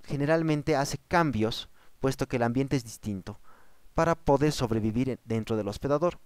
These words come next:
Estos cambios en su estructura y en su función deben permitirle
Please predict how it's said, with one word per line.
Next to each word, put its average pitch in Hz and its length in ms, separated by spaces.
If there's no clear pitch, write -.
Estos 185 260
cambios 143 640
en 117 140
su - 100
estructura - 600
y 107 60
en 104 60
su 107 140
función 110 560
deben 190 260
permitirle 131 880